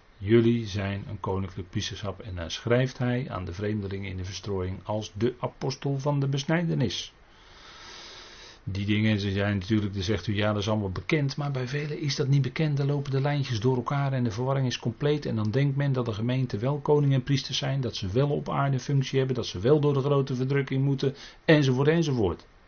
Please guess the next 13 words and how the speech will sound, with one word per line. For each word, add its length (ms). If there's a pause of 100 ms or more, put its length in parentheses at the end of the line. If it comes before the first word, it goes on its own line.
(140)
De 140
verwarring 360
is 120
enorm. 480 (1200)
Maar 180
de 80
schrift 580
houdt 180
die 100
lijntjes 380
uit 160
elkaar. 440 (180)
Alleen 380